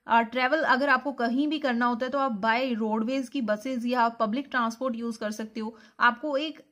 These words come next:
इंडिविजुअल के लिए एक इंडिविजुअल कार की ज़रूरत ना हो, इंडिविजुअल पर्सन के लिए आपको एक इंडिविजुअल बाइक की ज़रूरत ना हो। तो ये जो मेथड्स हैं इनके through आप क्या कर सकते हो,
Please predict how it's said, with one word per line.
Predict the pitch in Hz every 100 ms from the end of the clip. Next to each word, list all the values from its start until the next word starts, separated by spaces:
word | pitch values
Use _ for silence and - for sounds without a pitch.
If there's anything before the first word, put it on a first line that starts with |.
| -
इंडिविजुअल | 254 247 254 240 302
के | 285 277
लिए | 294
एक | 262 262 254
इंडिविजुअल | 269 247 247 233 285
कार | 277 220 214
की | 214
ज़रूरत | 254 247 240 233 226
ना | 220
हो, | 220 220 220 -
इंडिविजुअल | 240 240 254 277 320
पर्सन | 285 233 269 262
के | 269 277
लिए | 277
आपको | 269 240 -
एक | 269 262
इंडिविजुअल | 240 226 226 294
बाइक | 208 185 190
की | -
ज़रूरत | 233 240 240 214 220
ना | 214
हो। | 214 226 - - _
तो | 339
ये | 285 262 262 339
जो | 330 330 294
मेथड्स | 226 208 208 226 220
हैं | 302
इनके | 330 240 233 277
through | 240 247
आप | 220 202
क्या | 233 202
कर | 202
सकते | 196 190 -
हो, | 330